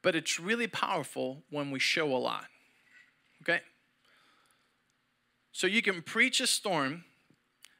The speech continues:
but if there's no love and there's no power behind it, it's just words, right?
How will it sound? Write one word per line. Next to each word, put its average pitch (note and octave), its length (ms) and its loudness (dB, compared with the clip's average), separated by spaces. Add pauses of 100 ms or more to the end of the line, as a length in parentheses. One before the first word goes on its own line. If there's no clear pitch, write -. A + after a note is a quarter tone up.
(140)
but F3 100 4
if F3+ 160 2
there's G3+ 180 4
no E3+ 200 0
love F#3+ 400 4
and F3 160 -4
there's C#3+ 180 0
no C#3 120 0
power G3+ 440 -2
behind G#3+ 460 0
it, A3+ 180 -2 (1700)
it's C#3+ 140 -8
just C3+ 200 -8
words, - 480 -8 (1160)
right? C#3 220 -4